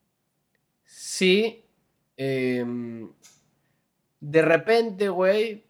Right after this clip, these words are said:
tienes una cierta cantidad de años con tu pareja y te dice como, "Güey, la neta es que ese güey o esa chava se me antoja, pero muy cabrón. O sea, quiero estar con ella"?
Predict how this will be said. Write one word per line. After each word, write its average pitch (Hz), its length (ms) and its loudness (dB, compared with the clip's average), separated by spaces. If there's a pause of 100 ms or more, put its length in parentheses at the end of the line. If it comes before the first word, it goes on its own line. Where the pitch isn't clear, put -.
tienes 185 380 -2
una 185 260 0
cierta 175 320 -2
cantidad 139 360 2
de 143 80 4
años 139 200 -2
con 110 140 -8
tu 104 120 -12
pareja 180 640 -2 (840)
y 185 160 -4
te 196 200 0
dice 190 360 -4
como, 117 540 -6 (460)
"Güey, 127 340 -2
la 131 140 0
neta 214 400 4
es 214 100 0
que 196 180 -6
ese 185 200 -2
güey 220 580 2
o 127 140 0
esa 151 240 -2
chava 254 540 0 (140)
se - 200 -8
me 120 80 -4
antoja, 117 440 -6
pero 117 200 -6
muy 135 240 -4
cabrón. 104 320 -6 (1120)
O - 40 -20
sea, 127 140 -10
quiero 196 220 2
estar 202 260 0
con 127 180 -4
ella"? - 260 -16